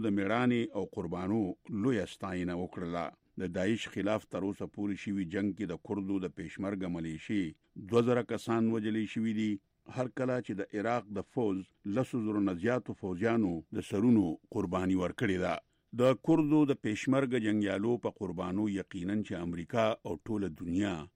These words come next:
فخر کوي. موږ د دې قتل شوو کسانو خپلو خپلوانو سره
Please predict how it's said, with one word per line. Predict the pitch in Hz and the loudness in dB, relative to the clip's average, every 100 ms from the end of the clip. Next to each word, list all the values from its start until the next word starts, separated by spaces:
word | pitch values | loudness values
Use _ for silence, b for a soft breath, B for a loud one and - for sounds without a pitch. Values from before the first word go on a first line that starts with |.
| _ _ - | _ _ -6
فخر | 110 - 85 - | -6 -4 -8 -6
کوي. | 90 78 - _ 104 | -8 -8 -12 _ 0
موږ | 117 135 107 | 6 6 4
د | 101 | 2
دې | 123 98 - - | 2 2 -2 -10
قتل | 98 95 87 | -6 -6 -4
شوو | 139 127 - | -2 -2 -4
کسانو | 98 113 113 104 | -6 -2 -2 -4
خپلو | - 98 92 | -6 -6 -6
خپلوانو | - 87 90 113 107 - | -8 -6 -2 0 0 -2
سره | 90 80 | -4 -6